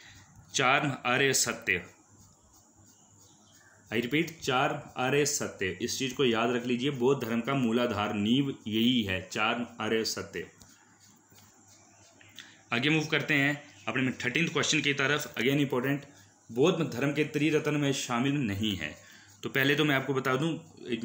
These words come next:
त्रिरत्न हैं क्या। बौद्ध धर्म में तीन रत्न माने गए हैं, बुद्ध, धर्म और संघ। मध्य मार्ग त्रिरत्न की category में नहीं है, but मध्य मार्ग का उपदेश महात्मा बुद्ध ने ही दिया था, इस बात को याद रखिएगा।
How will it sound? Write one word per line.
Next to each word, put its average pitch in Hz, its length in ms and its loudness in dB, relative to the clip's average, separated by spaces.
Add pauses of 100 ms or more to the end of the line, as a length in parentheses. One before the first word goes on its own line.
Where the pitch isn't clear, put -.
(160)
त्रिरत्न 135 400 0
हैं 104 240 -4
क्या। 87 160 -2 (460)
बौद्ध 156 260 2
धर्म 117 280 -2
में 139 160 0
तीन 139 280 0
रत्न 120 240 -2
माने 113 280 2
गए 117 220 0
हैं, 123 240 -4 (420)
बुद्ध, 139 360 0 (220)
धर्म 117 300 0
और - 200 -4
संघ। 92 300 -4 (1500)
मध्य 160 380 2
मार्ग 156 500 2 (800)
त्रिरत्न 147 600 0
की 143 120 -6
category 127 380 -2
में 123 100 0
नहीं 110 300 0
है, 87 240 -8
but 120 220 -4 (400)
मध्य 131 280 0
मार्ग 127 360 2
का 131 60 0
उपदेश 120 500 2
महात्मा 113 260 -2
बुद्ध 117 200 0
ने 117 120 2
ही 123 180 2
दिया 113 260 2
था, 113 140 -2
इस 107 160 -2
बात 107 200 -4
को 110 80 -2
याद 101 220 0
रखिएगा। 98 580 -2